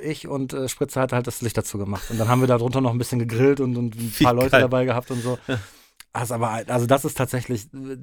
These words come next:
Speaker 1: für den Dude nur Liebe.
Speaker 2: Ja.
Speaker 1: Das
Speaker 2: Also
Speaker 1: ist so
Speaker 2: der
Speaker 1: ein
Speaker 2: ist,
Speaker 1: netter, netter
Speaker 2: ja,
Speaker 1: Mensch.
Speaker 2: aber komplett positiv verrückt.
Speaker 1: Ja, genau.
Speaker 2: <laughs> Weil wenn man das echt sieht, denkt man sich,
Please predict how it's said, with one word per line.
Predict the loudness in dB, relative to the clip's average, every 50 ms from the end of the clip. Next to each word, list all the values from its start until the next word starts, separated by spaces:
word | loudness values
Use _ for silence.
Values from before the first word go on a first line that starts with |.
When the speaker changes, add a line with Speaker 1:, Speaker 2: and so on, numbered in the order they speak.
| -10
Speaker 1:
für | -4 -4 -2 2
den | 4 4 4 4 4 2
Dude | 2 0 0 2 2
nur | 2 4 4 2
Liebe. | 2 0 -2 -2 -4 -6 -6
Speaker 2:
Ja. | -8 -8 -8 -8 _ _ _ _
Speaker 1:
Das | -4 -2
Speaker 2:
Also | -2 0
Speaker 1:
ist | 2 4
so | 4
Speaker 2:
der | 4 6
Speaker 1:
ein | 4 4 4
Speaker 2:
ist, | 4 2
Speaker 1:
netter, | 2 2 2 0 -2
netter | -2 -2 -2 -2 0 0 0
Speaker 2:
ja, | 2
Speaker 1:
Mensch. | 2 2 0 0 -2 -2 0
Speaker 2:
aber | 0 0 0
komplett | -2 -2 0 0 -2 0
positiv | 0 -2 -2 -2 -4 -8 -10
verrückt. | -8 -8 -10 -10 -10 -14 -16 -10 -4
Speaker 1:
Ja, | -2 -2 -2 -2 -2
genau. | 0 2 2 2 2 0 -4 -10
Speaker 2:
<laughs> | _ _ -4
Weil | -2 0 0
wenn | 2
man | 2 0
das | 0 -2 -4 -6
echt | -6 -8 -4
sieht, | -2 -2
denkt | -2 -2
man | -2 -2 -2
sich, | -2 -2 -4 -6